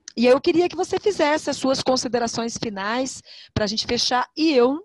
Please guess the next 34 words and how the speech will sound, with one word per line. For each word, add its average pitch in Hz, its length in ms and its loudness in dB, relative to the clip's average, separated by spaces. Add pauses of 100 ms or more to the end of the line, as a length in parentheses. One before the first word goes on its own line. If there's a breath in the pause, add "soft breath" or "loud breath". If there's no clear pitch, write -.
(200)
quero 208 300 -2
que 269 100 -8
você 202 640 0 (560 loud breath)
também 208 680 -2
termine 220 580 -6
com 240 120 -14
uma 226 120 -6
música 214 320 -12
sua 208 260 -10
que - 80 -10
eu 190 60 -8
gosto 202 320 -4
muito, 214 540 -6 (380 loud breath)
que - 80 -10
é 269 40 -4
Mariana 269 540 -2
e 269 40 -8
Brumadinho, 233 880 -6 (520 soft breath)
né, 202 120 -10
que 214 140 -12
é 208 120 -4
uma 202 160 -10
cantiga, 208 580 -6
né, 202 80 -8
uma 202 160 -6
ladainha 196 640 -8
que - 80 -16
tu - 80 -8 (100)
fez 190 240 -10
aí 190 280 -12 (200 loud breath)
pra - 120 -10
aquele 196 200 -10
momento 185 640 -12
tão, 208 420 -12